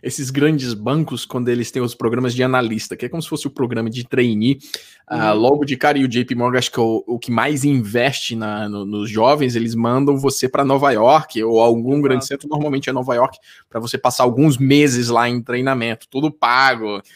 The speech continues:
Speaker 1: Então, obviamente, você inte-, você aprende o banco lá dentro, né? É um banco enorme, duzentos e vinte mil pessoas ali dentro. E na Europa, mesmo como você falou, aqui a cultura é fazer o mestrado, né? É um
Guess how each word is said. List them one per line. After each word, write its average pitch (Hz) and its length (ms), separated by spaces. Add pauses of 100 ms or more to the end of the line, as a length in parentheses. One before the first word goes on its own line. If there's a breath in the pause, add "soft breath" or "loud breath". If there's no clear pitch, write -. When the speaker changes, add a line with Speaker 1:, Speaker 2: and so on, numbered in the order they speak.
(220 soft breath)
Speaker 1:
Então, 113 220
obviamente, 120 380
você 123 80
inte-, 123 360
você - 100
aprende 143 600
o 135 60
banco 139 460
lá 131 200
dentro, 131 420
né? 104 80
É 117 60
um 147 80
banco 147 240
enorme, 139 280
duzentos 117 360
e 156 40
vinte 151 240
mil 139 120
pessoas 131 520
ali 120 160
dentro. 127 280 (560 soft breath)
E 135 80
na 147 180
Europa, 147 420
mesmo 151 240
como 156 140
você 160 220
falou, 156 200
aqui 117 140
a 127 40
cultura 156 640
é 110 120
fazer 135 300
o 143 40
mestrado, 117 600
né? 104 280
É 113 140
um 110 60